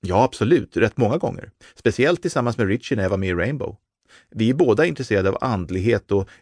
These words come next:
ägnade oss gärna åt magi. Vit magi, inte svart. Svart magi existerar, men är väldigt farlig, så det höll vi oss borta ifrån. Vid seanser brukade vi ibland kommunicera med den andliga världen. Under inspelningen av Long Live Rock'n'Roll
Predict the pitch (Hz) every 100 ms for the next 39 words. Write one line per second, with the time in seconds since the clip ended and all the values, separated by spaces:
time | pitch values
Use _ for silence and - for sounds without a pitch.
0 | - 123 98 95 95 117 110 87 120 135
1 | 123 82 80 - _ _ 107 120 135 -
2 | 90 78 - 95 _ - 107 - 113 -
3 | - - _ _ _ - - 113 107 135
4 | 110 98 92 _ - 98 110 - 95 107
5 | 101 80 _ 113 110 98 82 82 117 85
6 | 85 98 - 101 87 101 104 113 113 98
7 | - 98 101 95 - - _ _ _ _
8 | _ - - - 123 135 143 135 123 -
9 | 139 131 123 127 107 98 98 113 110 -
10 | 101 95 131 139 127 95 87 87 82 -
11 | 87 104 _ _ _ - 120 123 131 107
12 | 131 156 143 117 110 117 110 101 98 107
13 | 120 120 160 90